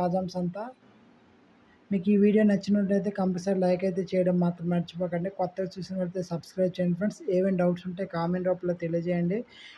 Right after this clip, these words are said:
లేట్గా అయినా నేను రెస్పాండ్, రెస్పాండ్ అవుతాను ఫ్రెండ్స్. కామెంట్ పెట్టాలని ఏమనుకోవద్దు. చాలామంది ఇంకా గేదెల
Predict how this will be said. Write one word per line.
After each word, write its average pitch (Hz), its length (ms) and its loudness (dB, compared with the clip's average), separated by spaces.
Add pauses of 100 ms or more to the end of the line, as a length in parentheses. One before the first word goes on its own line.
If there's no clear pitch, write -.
(120)
లేట్గా 190 260 2
అయినా 196 320 4
నేను 190 220 2
రెస్పాండ్, 180 400 -2 (180)
రెస్పాండ్ 175 420 -4
అవుతాను 170 380 -2
ఫ్రెండ్స్. 214 260 -2 (300)
కామెంట్ 175 380 -2
పెట్టాలని 175 540 -2
ఏమనుకోవద్దు. 170 580 -2 (120)
చాలామంది 175 500 0
ఇంకా 175 120 -4 (120)
గేదెల 175 280 2